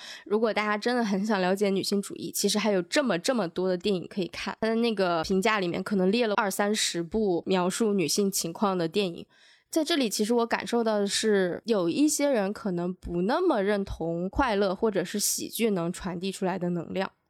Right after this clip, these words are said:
他们认为很多事情必须被严肃的讨论，真实的呈现，才能深刻，才能传递出某种力量。这件事情我确实是很不认同的。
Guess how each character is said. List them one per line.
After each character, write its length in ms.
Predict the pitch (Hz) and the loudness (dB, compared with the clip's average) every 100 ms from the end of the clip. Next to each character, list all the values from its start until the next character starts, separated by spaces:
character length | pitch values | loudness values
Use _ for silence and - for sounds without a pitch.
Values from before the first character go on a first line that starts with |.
| _ | _
他 100 | 262 | -2
们 140 | 262 269 | 0 2
认 260 | 277 247 | 2 4
为 420 | 196 180 185 196 - | 4 4 2 0 -2
很 200 | - 196 | -2 2
多 140 | 202 | 2
事 180 | 226 262 | 2 0
情 320 | - 196 170 | 2 0 -2
必 200 | 180 269 | 0 0
须 260 | 233 - 277 | 0 0 0
被 300 | 269 262 208 | 0 2 2
严 260 | 180 160 | 2 0
肃 220 | 175 - 226 | -2 0 0
的 80 | |
讨 260 | 196 - - | 0 -4 -4
论， 380 | 180 180 175 - - - - _ | 0 0 0 -6 -16 -20 -20 _
真 220 | 262 254 | -2 0
实 180 | 254 185 | 0 0
的 160 | 185 185 | 0 0
呈 240 | - 165 | -2 -4
现， 460 | - 214 180 175 - _ - | 0 0 0 -4 -12 _ -10
才 440 | - - 190 208 | -6 -2 0 2
能 440 | 262 190 185 202 226 | 2 2 2 0 0
深 240 | - 185 | 0 0
刻， 260 | - 208 - _ - | 0 -2 -2 _ -10
才 340 | - 196 208 | -6 -2 0
能 420 | 254 208 190 202 | 2 2 2 0
传 420 | 233 - 185 180 190 | 0 -2 0 2 2
递 160 | 226 | 2
出 220 | 208 - | 0 0
某 160 | 196 180 | 2 4
种 180 | 180 165 | 2 0
力 140 | 208 | -2
量。 240 | 185 - - _ | -2 -4 -8 _
这 160 | - 427 | 0 0
件 180 | 226 - | 0 -2
事 200 | - 214 | -2 0
情 200 | 196 180 | 2 2
我 80 | 170 | 2
确 180 | 196 | 2
实 80 | 185 | 0
是 100 | 180 | -2
很 180 | 185 175 | -6 -6
不 120 | 170 | -4
认 160 | 165 175 | -4 -4
同 180 | - - | -8 -18
的。 100 | - | -20